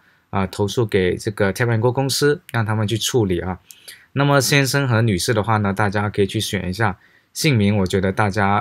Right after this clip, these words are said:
呃，可以不用填真实的姓名啊。啊，我觉得联络方式的话呢，就通过电邮来回复好了。如果大家，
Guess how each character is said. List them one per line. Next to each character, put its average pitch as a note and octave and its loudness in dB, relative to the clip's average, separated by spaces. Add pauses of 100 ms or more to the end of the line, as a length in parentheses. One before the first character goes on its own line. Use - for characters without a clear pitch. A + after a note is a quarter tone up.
呃， F#2+ -2 (160)
可 A2 2
以 G#2+ 6
不 F#2+ -2
用 A2 2
填 F#2 -2
真 G#2+ 0
实 F#2+ 0
的 F#2 -2
姓 G2 -2
名 F2+ -2
啊。 F#2 -2 (520)
啊， F#2 0
我 G2+ 2
觉 A2+ 4
得 B2 6
联 A#2 4
络 C#3+ 4
方 C#3+ 2
式 - 2
的 B2 4
话 A2+ 4
呢， G2+ 2
就 G#2 0
通 A#2 -2
过 G#2 2 (200)
电 B2+ 4
邮 G2 2
来 F#2 0
回 F#2 -2
复 G#2 -4
好 F2+ -4
了。 E2 -6 (320)
如 G#2+ 0
果 G#2+ 4
大 G2+ 2
家， G2+ 2